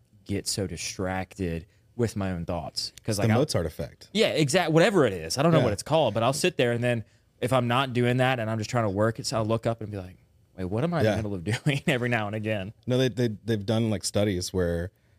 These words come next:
Speaker 2: uh, they'll do, like, a, a simple, like, times table sheet,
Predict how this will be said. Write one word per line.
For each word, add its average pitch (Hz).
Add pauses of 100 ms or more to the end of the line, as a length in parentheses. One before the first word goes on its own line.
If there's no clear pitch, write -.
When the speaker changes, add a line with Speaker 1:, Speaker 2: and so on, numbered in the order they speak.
(140)
Speaker 2:
uh, 82
they'll 87 (580)
do, 98
like, 92
a, 87
a 90 (220)
simple, 92
like, 85 (340)
times 92
table 85
sheet, 82